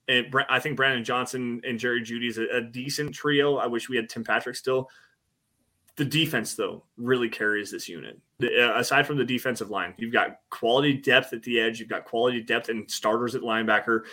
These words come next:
The secondary is one of the best in the N F L. I, I, I think they have a cl-, a cl-, probably number twelve, I would say, roster, uh, without looking at everything, you know, and just doing the, this off the top of my head. Top twelve roster in terms of starters.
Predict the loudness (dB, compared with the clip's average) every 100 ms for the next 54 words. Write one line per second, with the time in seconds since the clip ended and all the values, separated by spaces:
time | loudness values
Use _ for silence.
0 | -16 -10 0 2 2 2 4 2 0 0
1 | 0 0 -2 -2 -2 -2 -2 -2 2 2
2 | 0 _ _ _ _ _ _ _ _ _
3 | -6 -2 4 6 6 2 4 6 8 6
4 | 4 0 2 2 2 -4 -12 -12 -18 -20
5 | -20 _ 6 6 4 -4 -4 -4 -2 2
6 | 4 4 0 -2 0 0 2 2 0 -6
7 | 0 0 0 -4 -4 -2 -2 0 0 0
8 | 0 -4 -2 -2 -2 -6 -10 -12 -8 -6
9 | -4 -2 -4 -4 -4 -4 -4 -8 -4 -4
10 | -2 -6 -6 -8 -8 -6 -4 -4 -4 -12
11 | -20 _ _ 4 4 4 0 4 6 6
12 | 4 -4 0 2 0 0 -2 -2 -4 -4
13 | -2 2 4 4 0